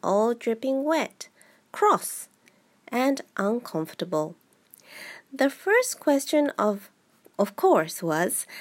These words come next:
how to get dry again. They had a consultation about this, and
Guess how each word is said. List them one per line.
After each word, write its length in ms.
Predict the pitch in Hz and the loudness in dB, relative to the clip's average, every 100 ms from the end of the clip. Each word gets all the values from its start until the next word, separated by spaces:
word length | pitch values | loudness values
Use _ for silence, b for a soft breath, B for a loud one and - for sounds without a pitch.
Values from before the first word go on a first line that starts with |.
| B | B
how 200 | - 349 | 2 4
to 160 | 480 480 | 4 2
get 220 | 427 330 | 0 0
dry 260 | - 240 226 | 2 4 4
again. 440 | 175 170 147 147 - _ _ _ _ - | 2 -2 -2 -2 -8 _ _ _ _ 0
They 160 | 202 214 | 2 4
had 280 | 214 269 339 | 2 0 0
a 80 | |
consultation 1000 | 359 294 277 262 247 247 254 277 196 185 | 0 -2 0 -2 -2 0 0 0 0 -2
about 340 | 175 170 - - | -2 -2 -4 -4
this, 300 | - 196 - B B - | -6 -6 -12 B B -2
and 180 | 202 | -2